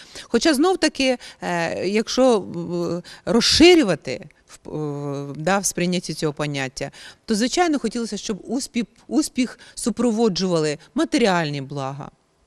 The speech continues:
Тому що це нормально, бо без підтримки матеріальної, звичайно, актор, е, кажуть, ото голодний він повинен бути, да?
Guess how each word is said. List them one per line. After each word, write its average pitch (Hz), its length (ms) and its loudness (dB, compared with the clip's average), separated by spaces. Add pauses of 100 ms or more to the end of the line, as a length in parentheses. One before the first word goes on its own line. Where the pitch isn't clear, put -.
(720)
Тому 208 160 2
що 202 120 0
це 233 120 0
нормально, 226 580 2
бо 208 300 2
без 196 400 2
підтримки 233 600 2
матеріальної, 240 680 2 (220)
звичайно, 302 720 2 (260)
актор, 254 640 4 (280)
е, 160 320 -4 (340)
кажуть, 214 320 4
ото 190 260 -2
голодний 220 380 2
він 165 120 0
повинен 139 360 -4
бути, 131 160 -6
да? 190 240 0